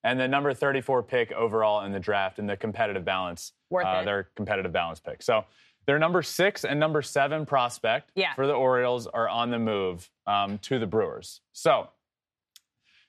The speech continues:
Speaker 1: look, this is about the Orioles getting Corbin Burnes, in, in my opinion. Um, I, I think this was a move that needed to be made. I have been begging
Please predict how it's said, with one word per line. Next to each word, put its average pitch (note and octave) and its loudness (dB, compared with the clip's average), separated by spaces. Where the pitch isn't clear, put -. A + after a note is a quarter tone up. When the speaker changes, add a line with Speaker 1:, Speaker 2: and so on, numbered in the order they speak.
Speaker 1:
look, C#3+ 0
this F#3 4
is F#3 2
about D#3 4
the D#3 2
Orioles C3+ 2
getting A#2+ 0
Corbin A#2 0
Burnes, G#2 0
in, A2+ -2
in A2+ 0
my A2 2
opinion. F#2 -6
Um, G#2 2
I, B2 2
I C3+ 0
think D#3 -4
this D3 2
was C#3+ -2
a C3+ 2
move C3 0
that A#2+ 0
needed C3 0
to B2 -4
be C3+ 0
made. C3 2
I B2+ 4
have C3 -2
been B2 -2
begging C3 2